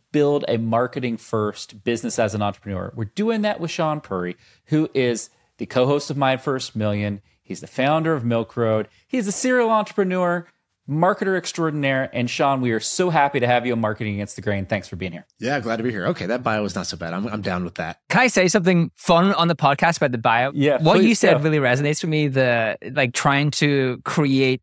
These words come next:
Speaker 3: a bio or something for yourself. So sometimes when you go to speak at events,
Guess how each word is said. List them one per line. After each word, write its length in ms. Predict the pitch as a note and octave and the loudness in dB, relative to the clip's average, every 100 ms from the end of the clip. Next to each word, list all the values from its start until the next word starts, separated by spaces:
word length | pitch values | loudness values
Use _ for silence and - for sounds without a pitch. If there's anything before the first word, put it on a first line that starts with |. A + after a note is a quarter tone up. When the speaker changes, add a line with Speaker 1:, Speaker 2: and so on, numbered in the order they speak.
| - | -4
Speaker 3:
a 80 | C3 | 0
bio 400 | A#2 A2 B2+ C3 | 2 4 4 2
or 100 | C3 | 0
something 280 | C3+ C3 C3 | -2 -4 -2
for 100 | C3+ | 0
yourself. 400 | C3+ D#3 C#3+ - | 0 2 0 0
So 380 | D3 C3 A#2+ - - | 0 0 -2 -8 -2
sometimes 420 | - D4 D4 C4+ | 0 2 2 2
when 120 | G#3 | 0
you 60 | D#3 | 0
go 200 | C#3 D3+ | 2 2
to 60 | E3+ | 2
speak 200 | - F3 | 0 0
at 80 | D3+ | 0
events, 540 | B2 B2 D3+ F#3+ | 2 0 0 -2